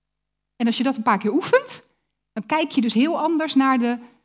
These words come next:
verhalen die je wil vertellen, waar wel andere mensen bij betrokken zijn. Dan wordt hun rol automatisch veel kleiner.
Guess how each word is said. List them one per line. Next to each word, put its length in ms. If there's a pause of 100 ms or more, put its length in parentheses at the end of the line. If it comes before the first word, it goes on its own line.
(100)
verhalen 400
die 120
je 80
wil 160
vertellen, 380
waar 120
wel 200
andere 260
mensen 320
bij 120
betrokken 380
zijn. 260 (300)
Dan 100
wordt 140
hun 120
rol 260
automatisch 540
veel 180
kleiner. 300